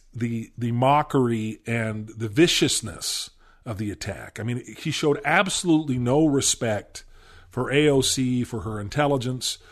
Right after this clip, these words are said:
for her office. It was just so smug and condescending that it really came off badly. I think that if anybody was a Mike Lee fan who was looking at it,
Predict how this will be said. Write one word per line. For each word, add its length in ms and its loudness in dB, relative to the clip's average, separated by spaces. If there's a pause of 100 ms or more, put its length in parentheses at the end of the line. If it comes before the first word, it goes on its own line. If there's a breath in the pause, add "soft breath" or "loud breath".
(260 loud breath)
for 240 -4
her 180 -8
office. 600 2 (480 loud breath)
It 180 -6
was 240 -4
just 260 -4
so 240 2
smug 520 2
and 100 -4
condescending 840 -4 (100)
that 200 -4
it 140 -4
really 400 -2
came 320 -4
off 240 -4
badly. 460 -6 (200)
I 120 -4
think 220 -6
that 120 -2
if 100 -6
anybody 520 2
was 180 -2
a 60 -4
Mike 280 -6
Lee 160 -2
fan 440 -4
who 80 -4
was 180 -6
looking 320 -2
at 200 -8
it, 160 -18